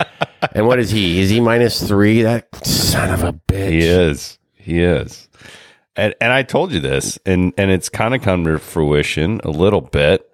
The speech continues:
Speaker 2: I mean, in the fact that some of these guys that didn't get as much practice in as they probably wanted to, I mean, Danny Willett, he knows his course,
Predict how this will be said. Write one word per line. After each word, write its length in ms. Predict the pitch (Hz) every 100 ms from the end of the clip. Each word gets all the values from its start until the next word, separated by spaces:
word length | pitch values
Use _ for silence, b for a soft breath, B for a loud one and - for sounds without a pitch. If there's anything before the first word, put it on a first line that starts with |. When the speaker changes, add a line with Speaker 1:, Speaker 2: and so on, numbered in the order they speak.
| _
Speaker 2:
I 40 | 82
mean, 380 | 80 78 78 - _ _ _ _ _ _ _ _ -
in 80 | 87
the 100 | 85
fact 380 | 98 90 90
that 280 | - 82 - B B B B B
some 260 | - - 107
of 60 | 113
these 200 | 110 98
guys 520 | 95 92 107 90 82
that 120 | 82
didn't 340 | 80 92 90 82
get 240 | 90 85 -
as 240 | 85 -
much 340 | 90 85 - - -
practice 580 | - 90 - 90 - - -
in 240 | 90 90
as 140 | 82
they 100 | 85 82
probably 480 | - 87 92 85
wanted 400 | 76 85 123 82 -
to, 380 | 76 76 87 - B B B B B B B B B B B _ _ _ _ _ - - _ _ -
I 60 |
mean, 180 | 101 92
Danny 280 | 82 95 101
Willett, 340 | 98 127 117
he 120 | 87 104
knows 320 | 92 110 113
his 120 | 139
course, 580 | - 147 120 101 -